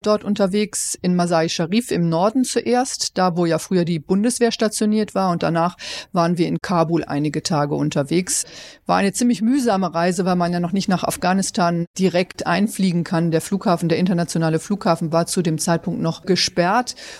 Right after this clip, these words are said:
Und so mussten wir über den Landweg anreisen, also über Usbekistan. Das war eine ziemlich mühsame und langwierige Reise. Aber wir sind dann doch gut da angekommen.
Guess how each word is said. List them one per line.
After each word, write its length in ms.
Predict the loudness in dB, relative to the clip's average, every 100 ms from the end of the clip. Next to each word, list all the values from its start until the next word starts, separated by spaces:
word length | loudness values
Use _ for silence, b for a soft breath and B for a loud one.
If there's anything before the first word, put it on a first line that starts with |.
| B
Und 220 | -2 0 2
so 80 |
mussten 320 | 2 0 0 0
wir 80 |
über 120 | 2 0
den 200 | 0 0
Landweg 600 | 2 2 2 0 0 -2
anreisen, 720 | -2 0 2 2 0 0 0
also 220 | -2 -2
über 180 | 0 0
Usbekistan. 760 | -2 0 0 0 0 0 0
Das 180 | 0 0
war 60 | 0
eine 100 | 0
ziemlich 320 | 2 0 0
mühsame 560 | 0 2 2 0 2 0
und 140 | 2
langwierige 680 | 0 0 0 0 0 -2 0
Reise. 440 | 2 2 2 -2 -2 B B B
Aber 240 | 0 2 2
wir 80 | 2
sind 160 | 2
dann 140 | 2 0
doch 180 | 0
gut 180 | -2 2
da 100 | 2
angekommen. 680 | 2 -2 0 0 2 -2